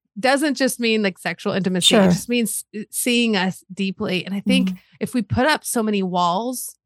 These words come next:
Speaker 1: then people can't see us. But why do we put up walls? We put them up to protect ourselves.
Speaker 2: Yeah.
Speaker 1: So if I am hurt, I wanna protect myself. And then Chuck can't get in to support me or to love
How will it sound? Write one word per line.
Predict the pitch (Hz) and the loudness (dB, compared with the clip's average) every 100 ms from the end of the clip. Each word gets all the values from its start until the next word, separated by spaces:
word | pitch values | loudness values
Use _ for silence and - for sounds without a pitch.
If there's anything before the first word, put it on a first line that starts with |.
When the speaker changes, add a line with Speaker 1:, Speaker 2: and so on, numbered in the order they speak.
| _ _ _ _ - | _ _ _ _ -2
Speaker 1:
then | 226 | -2
people | 214 254 254 | 0 0 0
can't | 254 - 226 185 | -4 0 0 0
see | 294 226 | -6 -4
us. | 190 - | -8 -4
But | 226 214 | -4 0
why | 208 208 269 | 2 2 2
do | 247 | 0
we | 202 | -2
put | 196 202 | -2 -6
up | 170 | -6
walls? | - - 202 240 - - | -6 -4 -4 -6 -10 -8
We | 208 208 | -2 0
put | 233 233 | 0 -2
them | 254 | 0
up | 196 185 | 2 0
to | - | -4
protect | 196 175 165 - | -18 -14 -14 -12
ourselves. | - 175 - - 214 - | -12 -10 -6 -2 -2 -2
Speaker 2:
Yeah. | 196 147 185 - | 2 2 2 -10
Speaker 1:
So | - 247 208 190 | -2 2 2 0
if | 214 196 - | -2 -4 0
I | 214 247 | 2 2
am | 254 214 | 2 0
hurt, | - 240 214 214 - _ _ _ | -2 0 0 -2 -6 _ _ _
I | 202 | -6
wanna | 208 214 | -4 -4
protect | 208 214 220 - | -6 -8 -8 -6
myself. | 196 180 196 185 185 - | -6 -4 0 0 -2 -2
And | 208 | 0
then | 196 | 0
Chuck | - 269 - | 0 -2 -2
can't | 233 185 | -4 -4
get | 185 185 | -2 0
in | 190 190 | 2 0
to | - 196 | -2 -8
support | - - 196 - | -8 -6 -6 -4
me | 208 - - | -4 -4 -4
or | 190 | -6
to | - | -4
love | 185 185 | -4 -4